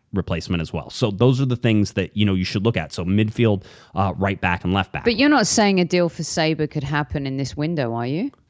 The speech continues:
Speaker 1: Like, in terms of, uh, somebody
Speaker 2: Like,
Speaker 1: going, leaving or somebody
Speaker 2: like
Speaker 1: coming
Speaker 2: now,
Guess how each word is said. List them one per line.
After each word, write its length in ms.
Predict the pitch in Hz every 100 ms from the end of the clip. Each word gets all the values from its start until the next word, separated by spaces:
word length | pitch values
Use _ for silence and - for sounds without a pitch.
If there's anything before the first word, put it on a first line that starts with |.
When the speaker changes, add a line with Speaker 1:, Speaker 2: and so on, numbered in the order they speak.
| _ _ _ 123 120
Speaker 1:
Like, 240 | 120 120 113
in 140 | 113
terms 280 | 117 117 101
of, 300 | 104 95 - 107
uh, 200 | 98 92
somebody 280 | 131 120
Speaker 2:
Like, 100 | -
Speaker 1:
going, 300 | 107 - 117 117
leaving 500 | 110 120 131 170 185
or 140 | 117
somebody 260 | 107 127 117
Speaker 2:
like 40 |
Speaker 1:
coming 180 | 127 110
Speaker 2:
now, 300 | - 131 127